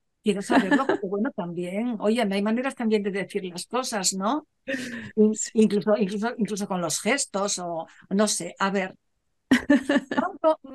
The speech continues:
Speaker 1: o sea, eso va un poco en contra de, en contra de mi esencia, ¿eh? Que,
Speaker 2: Ya.
Speaker 1: bueno, mm, siempre he dicho las cosas así abiertamente y cuando no me han permitido decir las cosas abiertamente como son,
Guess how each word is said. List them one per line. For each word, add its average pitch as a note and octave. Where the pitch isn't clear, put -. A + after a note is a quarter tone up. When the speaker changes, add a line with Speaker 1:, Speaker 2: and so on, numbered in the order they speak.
Speaker 1:
o C4+
sea, C4+
eso D#4
va D#4+
un E4
poco C#4
en C#4
contra A3+
de, G#3+
en F#3
contra B3
de C#4
mi G3
esencia, G3
¿eh? A#3+
Que, G3
Speaker 2:
Ya. A#3
Speaker 1:
bueno, G#3
mm, F3
siempre A3
he -
dicho G#3
las G3
cosas G3
así G#3+
abiertamente G#3+
y C4
cuando A3+
no C#4+
me E4+
han E4
permitido B3
decir G#3
las C4+
cosas A3
abiertamente G#3
como F#3+
son, D4